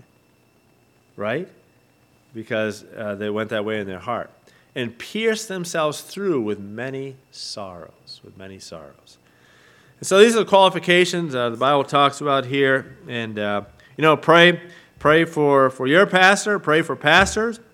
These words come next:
If you think that God might be leading you to be a pastor, you know, study these things, pray that God equips you in, the, in this regard, and He will.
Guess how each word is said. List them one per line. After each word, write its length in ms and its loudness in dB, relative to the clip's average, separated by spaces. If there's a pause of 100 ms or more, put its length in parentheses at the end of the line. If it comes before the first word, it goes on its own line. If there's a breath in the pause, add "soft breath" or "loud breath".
(460 soft breath)
If 200 -4
you 360 4
think 220 -2
that 100 -4
God 220 2
might 140 0
be 100 -4
leading 300 -2
you 140 2
to 60 -2
be 100 0
a 80 -2
pastor, 560 -2
you 80 -8
know, 320 -4 (140 loud breath)
study 320 2
these 200 2
things, 280 0
pray 160 -2
that 80 -2
God 220 -2
equips 400 -4
you 180 -2
in, 160 -10
the, 120 -8
in 140 -10
this 160 -10
regard, 460 2 (960)
and 100 -4
He 80 2
will. 300 0